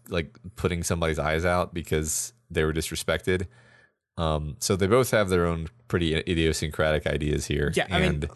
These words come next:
Speaker 2: l-, let's,
Speaker 1: yeah.
Speaker 2: let's be as clear as possible. The idea that art, creativity, and kindness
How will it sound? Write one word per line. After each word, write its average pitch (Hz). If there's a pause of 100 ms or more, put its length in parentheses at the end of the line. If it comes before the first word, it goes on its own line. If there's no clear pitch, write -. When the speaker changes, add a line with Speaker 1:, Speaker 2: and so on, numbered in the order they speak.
(160)
Speaker 2:
l-, 214
let's, 262
Speaker 1:
yeah. -
Speaker 2:
let's 214
be 202
as 160
clear 160
as 143
possible. 131
The 175
idea 175
that 175
art, 190
creativity, 170 (260)
and 156
kindness 139